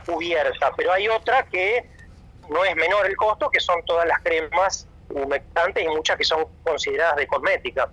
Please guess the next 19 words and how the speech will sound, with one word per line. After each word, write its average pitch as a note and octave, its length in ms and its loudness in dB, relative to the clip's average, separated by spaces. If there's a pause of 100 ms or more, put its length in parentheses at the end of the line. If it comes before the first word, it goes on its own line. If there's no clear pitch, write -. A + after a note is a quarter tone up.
(120)
Y - 60 -16
también G3+ 320 0
es G#3 80 -4
importante A3+ 880 0 (160)
mencionar A3+ 640 0
que G#3+ 260 -2 (260)
en E3 160 2
los D3+ 120 0
casos F3 320 0
más E3 240 2
severos F#3+ 800 0 (240)
se - 180 -2
necesitan E3 560 -2
otro E3 260 0
tipo F3 240 -4
de D3+ 60 0
tratamiento, E3+ 540 -2
como C#3 220 0
son E3 360 0